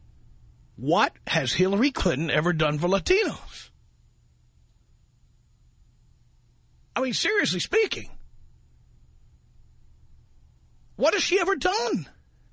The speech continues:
I'm not saying that other people, uh,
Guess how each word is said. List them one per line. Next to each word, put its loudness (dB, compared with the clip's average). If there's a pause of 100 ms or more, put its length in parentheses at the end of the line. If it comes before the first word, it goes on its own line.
(2500)
I'm 0
not -2
saying -2
that -4
other 0
people, 0
uh, 0